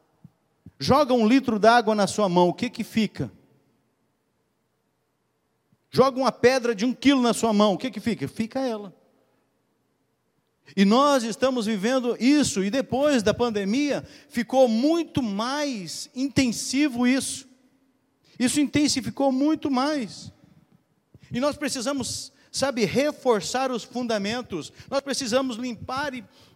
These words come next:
e polir os princípios, porque fundamentos e princípios não se negocia. A palavra de Deus, a verdade da Bíblia, a gente não negocia os princípios.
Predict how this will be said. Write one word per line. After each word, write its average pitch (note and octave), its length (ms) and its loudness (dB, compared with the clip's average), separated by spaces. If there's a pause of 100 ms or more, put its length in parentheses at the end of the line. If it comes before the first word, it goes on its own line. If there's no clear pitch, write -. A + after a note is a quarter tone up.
(140)
e F#3+ 60 -10
polir C#4 420 0
os C4 140 -6
princípios, A#3+ 640 -6
porque A#3+ 240 -6
fundamentos B3 720 -4
e C4 60 -6
princípios A#3+ 680 -6 (200)
não C4 380 2
se C4+ 180 -2
negocia. B3+ 880 -2 (840)
A F3 100 -8
palavra C4 540 0
de G#3 120 -6
Deus, A#3 260 -2
a A#3 60 0
verdade A3+ 600 0
da A3+ 120 2
Bíblia, B3+ 300 0
a G#3 40 4
gente B3+ 220 -2
não C4 200 2
negocia C#4 640 0
os - 140 -4
princípios. A#3+ 840 -4